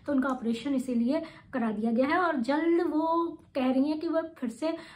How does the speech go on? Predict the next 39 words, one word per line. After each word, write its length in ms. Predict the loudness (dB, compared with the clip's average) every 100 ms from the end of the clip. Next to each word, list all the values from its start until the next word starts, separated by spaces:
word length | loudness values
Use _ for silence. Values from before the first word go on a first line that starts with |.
| -4
अ, 80 | 0
reels 380 | 2 2 0 -2
में 140 | 0
और 160 | 0 2
vlogs 380 | 2 2 -4
में 80 | -2
नाचते 420 | 0 0 -2 -2
गाते 300 | 0 0 0
और 200 | 2 2
हंसते 360 | 0 -2 -4 -6
खेलते, 340 | -4 -4 -2
उन, 140 | -2 -4
आपको 320 | -8 -6 -6
कूदते 380 | -2 0 2 0
फांदते 460 | 0 0 -2 -2
दिखेंगी। 500 | -2 0 0 -2 -4 -8 -14 -20 -20 -2 2
मैं 100 | 2
अपने 180 | 2
को 100 | -2
उनसे 200 | -2 -2
इसीलिए 360 | -2 0 2 4
relate 300 | 2 0 -2
कर 80 | -4
पाती 260 | -4 -2
हूँ, 80 | 0
मैं 120 | 2
भी 60 | 0
थोड़ा 200 | 0 -2
बहुत 180 | -2 -2
वैसी 280 | -4 0 0
हूँ, 140 | 0
कुत्ती 260 | -4 -6 -4
फांदती 300 | -2 2 6
रहे, 120 | 4 4 -10 -20 -20 -8 -6
हंसते, 260 | -6 -4
अब 100 | -6 -2
क्या, 180 | 0 0 -6 _ _ _ _ _ _ _ _ _ 0
है 160 | 2
ना। 140 | 2